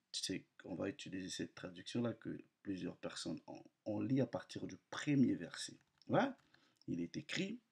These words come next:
Mais il y eut un homme d'entre les pharisiens nommé Nicodème, un chef des Juifs,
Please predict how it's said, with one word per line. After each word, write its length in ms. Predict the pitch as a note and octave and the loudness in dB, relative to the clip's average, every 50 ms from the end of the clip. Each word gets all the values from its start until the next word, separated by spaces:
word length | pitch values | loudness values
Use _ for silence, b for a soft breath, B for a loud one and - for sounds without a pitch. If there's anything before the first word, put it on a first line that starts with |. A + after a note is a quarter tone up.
| _ _ _ _ _ _ _ _ _ _ _ _ _ _ - B B B B B B B B B B _ | _ _ _ _ _ _ _ _ _ _ _ _ _ _ -2 B B B B B B B B B B _
Mais 240 | A#2+ C3 C#3 - - - | 12 12 12 12 10 8
il 240 | C#3+ C#3+ C3+ C3+ | 6 8 8 8
y 140 | C3+ C3+ D3 | 8 8 6
eut 200 | E3 E3 - - - | 6 4 2 4 4
un 260 | A#2 A#2 A2 A2+ A2+ | 4 6 8 8 8
homme 340 | B2 C3+ B2 A2 - G#2 - - - - | 10 10 8 6 6 2 -2 -6 -2 2
d'entre 500 | - C#3 E3 F3 F3 F3+ F3 - - A#2+ | 6 8 10 10 10 8 6 4 2 2
les 120 | G#2+ G2+ | 2 2
pharisiens 460 | - - - G2+ G2+ G2 G2 G#2 A2 | 4 2 2 2 2 0 2 6 6
nommé 440 | A2 G#2+ G2+ G2+ A2 A#2+ C#3+ - - _ _ _ | 6 8 8 6 6 6 6 4 0 _ _ _
Nicodème, 800 | - G2 G2+ G#2+ C#3 F#3 - - - A2 - - D#2+ C#2+ - - - _ _ _ _ _ _ _ _ _ _ _ _ _ _ _ _ _ _ _ _ _ _ _ - - - | -2 4 6 6 6 6 4 2 2 2 2 4 2 2 0 -2 -6 _ _ _ _ _ _ _ _ _ _ _ _ _ _ _ _ _ _ _ _ _ _ _ -6 2 6
un 140 | B2 B2+ A#2+ | 6 8 8
chef 480 | - - - - C3+ B2+ B2 - - - | 6 6 6 6 6 6 4 0 -4 -6
des 120 | - G#2 | -4 -4
Juifs, 560 | E2+ D#2+ F#2+ G#2+ B2+ D3 C#3+ - - - - | -4 -2 0 0 0 0 0 -4 -10 -18 -20